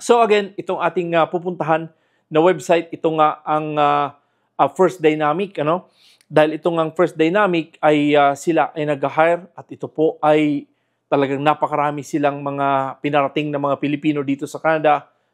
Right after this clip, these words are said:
dahil, ah, ang kanilang mga hiring ay dun nga lang sa Quebec. Sana ay may magawi dito sa Calgary at, ah, ating ma-interview,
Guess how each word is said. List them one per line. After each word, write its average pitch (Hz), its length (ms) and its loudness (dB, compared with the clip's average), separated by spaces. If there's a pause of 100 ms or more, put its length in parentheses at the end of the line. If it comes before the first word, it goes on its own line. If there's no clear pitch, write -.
(140)
dahil, 139 320 0
ah, 135 480 2
ang 135 240 -6
kanilang 147 480 0
mga 139 560 -2
hiring 165 480 0
ay 151 80 -2
dun 160 240 -2
nga 147 160 0
lang 143 160 -2
sa - 160 -14
Quebec. 156 400 -2
Sana 135 480 -2
ay 139 240 -6 (240)
may 143 160 -2
magawi 147 400 2
dito 143 240 -6
sa 135 160 -8
Calgary 151 480 2
at, 139 240 -4
ah, 147 280 2 (360)
ating 143 320 -4
ma-interview, 147 640 -2